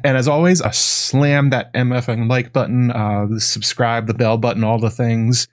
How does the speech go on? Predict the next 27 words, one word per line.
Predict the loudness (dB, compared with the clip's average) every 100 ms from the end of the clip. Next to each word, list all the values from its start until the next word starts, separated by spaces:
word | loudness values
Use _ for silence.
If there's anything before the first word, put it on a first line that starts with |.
| _
Helps | -6 -2
people | -2 0 2 2 0
find | 0 0
the | 0
channel. | 0 0 0 0 -2 -6 _ _ _ _ _ _ -4
Helps | -4
people | -2 0 0 -2
find | -2 0 0
the |
goodness | 0 -2 0 0 0 -2 -4
of | -4 -2
all | 0
the | 0
fun | -2 0
we | 0
have | 0 0 -2
on | -2
Saturdays. | 0 0 0 -2 0 -2 -4 -10 _ _ _
And | -2
as, | -2 -2 -4
as | -2 -2 0
per | 0
usual, | 2 0 0
if | -2
we |
get | -2 -4
to | -2 0 2 0